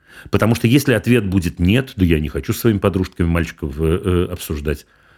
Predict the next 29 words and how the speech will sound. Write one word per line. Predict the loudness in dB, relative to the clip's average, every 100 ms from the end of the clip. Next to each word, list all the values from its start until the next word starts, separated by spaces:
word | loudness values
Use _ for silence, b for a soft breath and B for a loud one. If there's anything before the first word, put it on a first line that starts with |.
| b b _ 0
вы | 2
понимаете, | 4 2 2 -2
что | -2
я | -2
вам | -2
скажу, | -6 -8 -8 -8 -4
а | 0
вы | 0
и | 0
не | -4
обязаны. | -6 -4 -4 -4 -6 -8 -14 _ _ _ 2
Ну, | 4 2
совсем | 0 -2 0 2 4
не | 4
обязаны, | 2 2 0 -2 -2
ни | 2 4 4
с | 2
какой | -2 -2
стороны. | -2 -2 -2 -2 -6 -12 B B B B B B B
А | 2
если | 4 4
вы | 2
скажете | 2 0 0 0 2
"я | 2
хочу | 2 -2 4 4 2 -6 _
обсуждать | -4 0 0 2 0 2
мальчиков", | -2 -2 -6 -8
сказали | -2 0 2 4 4
бы, | 4 0